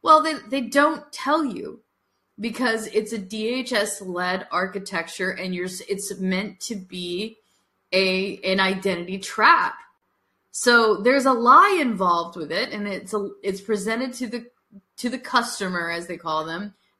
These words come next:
as in a dishonest way. Um,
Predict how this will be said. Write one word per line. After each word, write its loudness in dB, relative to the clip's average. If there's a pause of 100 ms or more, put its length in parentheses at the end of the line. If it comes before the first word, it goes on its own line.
as 0 (1000)
in 0
a 0
dishonest 2
way. -6 (500)
Um, -2